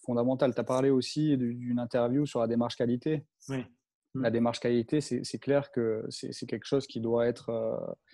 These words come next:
Speaker 1: qui, qui doit aujourd'hui être présent dans tous les clubs
Speaker 2: Mhm.
Speaker 1: et pas qu'au niveau, euh, au niveau de la qualité d'enseignement aussi.
Speaker 2: Mhm.
Speaker 1: À partir de,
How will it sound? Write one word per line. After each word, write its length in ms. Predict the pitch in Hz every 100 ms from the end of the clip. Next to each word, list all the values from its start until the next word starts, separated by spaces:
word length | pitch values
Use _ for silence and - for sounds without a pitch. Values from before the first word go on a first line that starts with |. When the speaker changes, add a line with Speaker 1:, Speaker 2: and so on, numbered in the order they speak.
| - _ _
Speaker 1:
qui, 160 | - - -
qui 140 | 123
doit 140 | 123
aujourd'hui 580 | 117 113 113 113 120 135
être 120 | 120
présent 280 | - 123 120
dans 120 | 113
tous 120 | 113 131
les 80 |
clubs 280 | 131 156 107 123 - _ -
Speaker 2:
Mhm. 180 | 113 117
Speaker 1:
et 80 | 120
pas 180 | - 127
qu'au 160 | -
niveau, 480 | 120 117 117 127 113
euh, 300 | 107 107 110 113 123 127
au 60 |
niveau 320 | 117 110 120
de 60 | 113
la 120 | 107
qualité 300 | - 117 110
d'enseignement 540 | 117 113 131 147 165 123
aussi. 300 | 113 - 120 _ _
Speaker 2:
Mhm. 220 | 139 139 151 - _ _ _ _
Speaker 1:
À 100 | -
partir 480 | 135 147 - - 175
de, 280 | 143 131 131